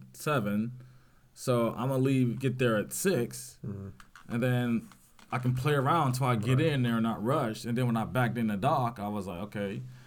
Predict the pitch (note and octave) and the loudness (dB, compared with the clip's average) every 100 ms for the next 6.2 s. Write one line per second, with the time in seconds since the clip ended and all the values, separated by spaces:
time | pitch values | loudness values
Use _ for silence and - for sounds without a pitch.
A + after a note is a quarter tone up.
0 | - - - A2+ A#2+ F#2 A2+ A#2+ B2+ C#3 | -20 -20 -2 2 2 2 2 2 4 2
1 | A#2+ A2+ A#2 A#2+ G#2+ G2 C3 C#3 G2+ G2 | 2 2 4 2 2 2 0 2 0 -2
2 | G2 C#3+ C#3+ C3 B2 A#2 A2 - - - | -2 -4 0 2 2 2 0 -6 -16 -20
3 | - - - _ _ - A2 D3+ D#3 D3 | -20 -20 -20 _ _ -4 2 4 4 2
4 | - E3+ E3+ F3+ F3 E3 C3 - - - | 2 0 0 2 2 0 -8 -18 -20 -20
5 | - - B2 B2 B2 A2+ G#2+ A2 G#2 F2 | -10 0 2 2 0 0 0 0 -2 -4
6 | D#2+ | -8